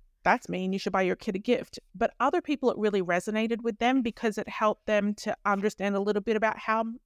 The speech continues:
how I am, what I'm like. And people wrote comments on this saying, "Oh my gosh, I love this," or, "I wish I'd have done this with my kids," or, "Yes,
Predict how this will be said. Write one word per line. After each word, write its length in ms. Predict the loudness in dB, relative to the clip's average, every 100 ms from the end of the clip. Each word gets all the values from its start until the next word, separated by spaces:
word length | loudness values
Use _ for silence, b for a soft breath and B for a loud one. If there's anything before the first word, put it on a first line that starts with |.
| _
how 240 | 0 2
I 100 | 2
am, 340 | 2 2 0 -12
what 220 | -4 0 2
I'm 120 | 2
like. 380 | 2 2 -4 _ b b b 0
And 320 | 2 2 0
people 280 | -2 0 2
wrote 160 | 2 2
comments 400 | 0 0 0 0
on 80 | -2
this 160 | -2
saying, 160 | -2 0
"Oh 120 | 2
my 100 | 2
gosh, 240 | 2 0
I 60 | 0
love 320 | 2 2 2
this," 260 | 0 -2 0
or, 260 | 2 2 0 b b
"I 60 | 0
wish 220 | 2 2
I'd 100 | 2
have 80 | 2
done 200 | 0 0
this 160 | -2
with 120 | -4
my 220 | -2 0 -2
kids," 440 | -4 -4 -2 0
or, 120 | 0
"Yes, 340 | 4 4 4